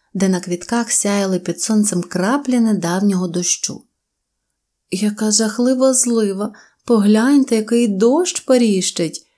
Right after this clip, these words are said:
додала графиня менша, дивлячись, як із-за хмари сяє сонце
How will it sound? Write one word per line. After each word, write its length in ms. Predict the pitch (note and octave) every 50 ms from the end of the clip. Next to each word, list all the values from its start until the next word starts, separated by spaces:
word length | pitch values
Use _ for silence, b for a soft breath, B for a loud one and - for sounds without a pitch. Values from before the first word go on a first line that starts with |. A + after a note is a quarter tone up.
| _ _ _ _ -
додала 380 | F#3 F#3 F3 F3+ F3+ F3+ F3
графиня 560 | E3+ F3 F3 E3+ E3 - F3+ F3 E3+ E3+ E3 E3
менша, 640 | F3 F#3+ A3 C4 C#4 C4+ C4 - - A3+ A3 A3 G#3+ B B B B _ -
дивлячись, 720 | - F#3 G3 F#3 F#3+ G3 F#3+ F#3+ - - A3 A3+ A3 G#3+ -
як 180 | F#3+ F#3+ G3 -
із-за 300 | G3 F#3+ E3+ E3+ F3+ E3+
хмари 460 | - - G#3 G#3+ A3+ A3+ A3 G#3+ G#3
сяє 360 | - - G#3 G3+ G3 G3 F#3+
сонце 640 | F#3 - - - B3 C4 C4 B3 A#3+ - G#3+ G#3+